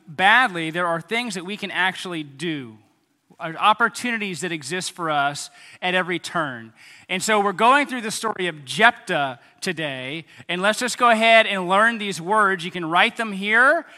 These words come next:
and then you can begin to color them in. But the first word, and this is for the kids in the room, I'm gonna say it, and then when I say it, I'm gonna do this, and when I do this, I need you to say the word back to me, like, with your words, okay? So, so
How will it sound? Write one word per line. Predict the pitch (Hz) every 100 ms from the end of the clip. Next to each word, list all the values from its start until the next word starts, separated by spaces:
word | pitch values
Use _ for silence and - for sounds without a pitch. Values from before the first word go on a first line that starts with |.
| -
and | - 185
then | 196
you | 196
can | 196 170
begin | 165 165 220 226
to |
color | - 220 220 208
them | 196
in. | 214 247 254
But | 208 190
the | 190 - -
first | - 226 254 302 -
word, | 226 202 226
and | 202
this | 208 240
is |
for | 214 262
the | 262
kids | 269 262
in | 226
the | 214
room, | 208 208
I'm |
gonna | 220 240
say | - 277 262 214
it, | 214
and | 202
then |
when | 202
I | 208
say | 214 - 247 214
it, | -
I'm | 190
gonna | 196 190
do | 208
this, | 202 226 196 185
and |
when | 175
I |
do | 190 214
this, | 247 214
I | 185
need | 190 185
you | 196
to | 180 - - _
say | - 233 214
the | 196
word | 196 185 170
back | 180 180 -
to | 170
me, | 143
like, | 143 151
with | 202 226
your | 277
words, | 269 247 156 131
okay? | 156 180 208
So, | 208 185
so | 170 196